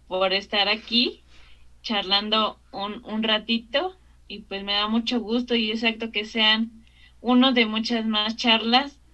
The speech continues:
para seguir aprendiendo. Espero que les sirva mucho esta plática que vamos a, a, a hacer, si es de Alzheimer,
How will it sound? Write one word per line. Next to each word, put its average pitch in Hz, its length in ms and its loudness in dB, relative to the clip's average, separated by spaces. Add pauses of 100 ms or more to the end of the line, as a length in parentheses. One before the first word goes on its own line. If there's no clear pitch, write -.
(140)
para 196 240 -2
seguir 202 800 -4 (480)
aprendiendo. 240 1160 2 (100)
Espero 208 440 -8
que 196 120 -8
les 185 180 -8
sirva 196 280 -8
mucho 196 760 -10
esta 190 400 -8
plática 196 540 0 (600)
que - 120 -14
vamos 202 400 -10
a, 170 340 -8
a, 185 240 -10 (180)
a 185 140 -2
hacer, 240 420 6 (280)
si 220 180 0
es 220 140 0
de 208 100 4
Alzheimer, 240 640 4